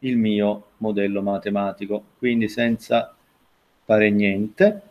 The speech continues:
E a questo punto, una volta che ho scritto il mio modello matematico, posso calcolare la mia matrice di raggiungibilità.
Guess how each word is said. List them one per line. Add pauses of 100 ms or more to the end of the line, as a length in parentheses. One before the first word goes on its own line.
(240)
E
a
questo
punto,
una
volta
che
ho
scritto
il
mio
modello
matematico, (420)
posso
calcolare (320)
la
mia (920)
matrice
di
raggiungibilità.